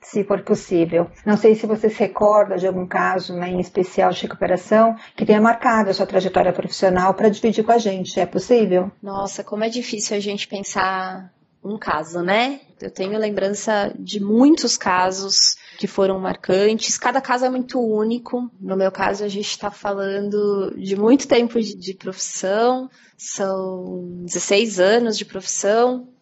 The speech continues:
Speaker 2: e efetivamente atuação na terapia ocupacional. Então, eu tenho várias histórias.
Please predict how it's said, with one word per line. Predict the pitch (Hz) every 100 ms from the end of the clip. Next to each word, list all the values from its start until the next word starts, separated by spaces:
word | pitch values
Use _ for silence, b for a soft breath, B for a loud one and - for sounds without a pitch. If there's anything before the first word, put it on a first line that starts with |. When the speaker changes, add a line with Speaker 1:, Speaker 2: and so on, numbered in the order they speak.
| -
Speaker 2:
e | 214 240
efetivamente | 233 220 233 208 226 240
atuação | 220 240 202 - 185 247
na |
terapia | 226 202 190 196
ocupacional. | - 196 - 190 190 226
Então, | 233 208 214 208 214 B B B -
eu | 185
tenho | 202 208 220 220 214 214 208
várias | 220 220 220
histórias. | 269 - 202 180 175 180 - - -